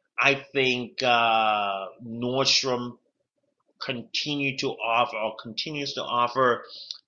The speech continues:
a pretty good offering to, to its buyers and shoppers. I think that translates to higher profits for the company. And again, we don't own the stock. We've been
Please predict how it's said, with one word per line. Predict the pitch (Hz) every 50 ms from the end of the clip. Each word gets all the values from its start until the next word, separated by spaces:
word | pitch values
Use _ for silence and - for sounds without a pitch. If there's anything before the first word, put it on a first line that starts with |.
| _ -
a | - - - - - -
pretty | - 143 147 139 135 131 131 127 123 127 - _ _ _ _
good | - 143 147 147 135 - - -
offering | 107 110 113 120 120 - - 123 123 120 120 113 113
to, | - 123 113 104 104 98 -
to | - 123 104
its | 101 - -
buyers | - 104 92 95 104 117 113 113 107 110
and | 110 107 98
shoppers. | - 117 107 107 110 - 113 113 107 101 - - _ _ _ _ - - -
I | - 113
think | - - 127 113
that | 113 104 104
translates | - - - 120 117 113 - - 117 113 110 110 - -
to | - 117 98
higher | - - - - - 131 120 107 98
profits | - - - 107 98 104 - - 90 - - -
for | - 92
the | 95 -
company. | - 98 98 98 - 87 82 78 - _ - - - - - -
And | - 143 147
again, | 190 220 160 - - - - _ -
we | 113 117 131 151 170 151
don't | 160 160 160 151 - - - -
own | 151 175 208 247
the | 247 233
stock. | 220 - - 220 208 202 - 165
We've | 160 160 147 135
been | 131 123 117